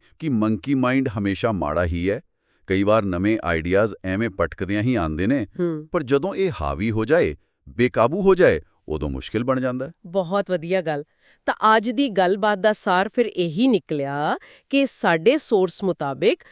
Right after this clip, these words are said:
Speaker 2: ਮੰਕੀ ਮਾਈਂਡ ਦੀ ਜਿਹੜੀ ਲਗਾਤਾਰ ਦੌੜ ਭੱਜ ਹੈ, ਉਹਨੂੰ ਪਛਾਣਨਾ ਜ਼ਰੂਰੀ ਹੈ।
Speaker 1: ਹਾਂਜੀ।
Speaker 2: ਤੇ ਹੌਲੀ-ਹੌਲੀ, ਥੋੜਾ-ਥੋੜਾ ਕਰਕੇ ਮੰਕ ਮਾਈਂਡ ਵਾਲੀ ਸ਼ਾਂਤੀ,
Speaker 1: ਹਮ।
Speaker 2: ਉਹ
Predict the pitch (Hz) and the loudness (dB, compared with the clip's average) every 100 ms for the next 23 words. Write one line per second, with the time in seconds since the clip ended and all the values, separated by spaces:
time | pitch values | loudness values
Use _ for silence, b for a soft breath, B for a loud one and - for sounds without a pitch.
0 | b b 196 196 208 269 285 233 196 196 | b b 4 4 2 2 2 4 4 2
1 | 226 208 247 226 170 156 196 196 226 202 | 0 -2 -2 0 0 2 0 0 -2 0
2 | 185 160 - 208 202 180 185 _ _ - | 2 2 0 0 0 0 0 _ _ 0
3 | 339 330 285 - - 190 196 220 175 165 | 0 2 -2 -4 0 2 4 2 2 -2
4 | 139 156 190 - _ - 87 71 60 - | -4 -4 -6 -8 _ -4 -4 -4 -4 0
5 | 202 160 202 262 220 214 214 220 - b | 0 2 2 2 2 2 0 -4 -8 b
6 | b - 233 262 254 233 220 196 180 - | b 2 4 6 4 2 2 0 -2 0
7 | 220 247 _ _ - 180 196 247 262 214 | 0 0 _ _ -6 2 4 4 4 4
8 | 196 202 202 196 202 - - 151 147 139 | 6 6 4 4 2 -2 -4 -2 -2 -4
9 | 220 359 - B B 78 220 | -4 -4 -4 B B 2 4